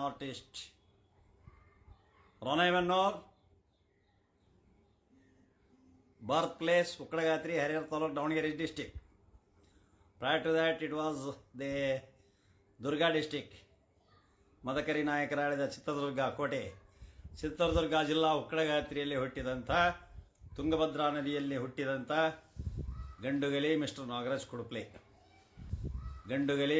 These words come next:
ಮಿಸ್ಟರ್ ನಾಗರಾಜ್ ಕುಡುಪ್ಲೆ. ಹಾಯ್, ನಮಸ್ತೆ, ನಾನು ನಿಮ್ಮ ನಾಗರಾಜ್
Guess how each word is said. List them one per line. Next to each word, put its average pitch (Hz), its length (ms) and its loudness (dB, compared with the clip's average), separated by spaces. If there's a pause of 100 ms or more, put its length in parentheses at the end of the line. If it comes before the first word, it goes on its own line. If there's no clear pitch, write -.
ಮಿಸ್ಟರ್ 135 320 -4
ನಾಗರಾಜ್ 123 380 0
ಕುಡುಪ್ಲೆ. 117 300 -4 (1200)
ಹಾಯ್, 165 360 8 (1900)
ನಮಸ್ತೆ, 147 340 8 (2250)
ನಾನು 127 340 6 (720)
ನಿಮ್ಮ 110 180 -2 (1900)
ನಾಗರಾಜ್ 110 640 2